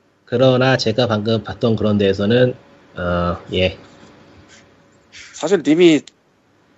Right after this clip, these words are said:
Speaker 2: 그 보유진 전체 리스트에서는 뭘 봐야 될지 모르겠어, 내가.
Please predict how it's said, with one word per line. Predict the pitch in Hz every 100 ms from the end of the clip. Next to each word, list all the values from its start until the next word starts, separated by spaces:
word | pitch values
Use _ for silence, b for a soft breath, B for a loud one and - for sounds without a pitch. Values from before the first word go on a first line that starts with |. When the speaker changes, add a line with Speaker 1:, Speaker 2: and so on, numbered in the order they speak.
| -
Speaker 2:
그 | - 135 120
보유진 | 143 165 165
전체 | 143 123 156
리스트에서는 | 127 - - 147 147 127
뭘 | 127
봐야 | 131 151
될지 | 135
모르겠어, | 120 131 - - - -
내가. | 117 -